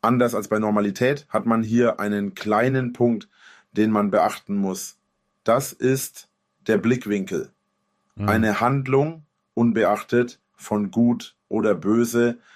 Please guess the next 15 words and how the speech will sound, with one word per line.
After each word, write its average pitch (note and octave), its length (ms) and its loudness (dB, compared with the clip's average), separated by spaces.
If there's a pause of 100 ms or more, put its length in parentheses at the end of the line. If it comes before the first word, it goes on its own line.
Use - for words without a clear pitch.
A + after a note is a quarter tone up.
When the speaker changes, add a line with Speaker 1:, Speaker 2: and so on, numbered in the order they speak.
(160)
Speaker 1:
kann A2+ 180 0
aus A2 180 -2
mehreren G#2+ 440 0
Blickwinkeln A2+ 580 -4
betrachtet G2+ 580 -2
werden. E2+ 360 -4 (200)
Speaker 2:
Klar. A2 320 0 (200)
Speaker 1:
Perspektive G#2 680 0
eins, B2+ 460 -2 (440)
Perspektive B2 680 0
des G#2 200 -2
Opfers A2+ 420 0
einer G#2 220 -2
bösen A2 480 0
Handlung. E2+ 500 -8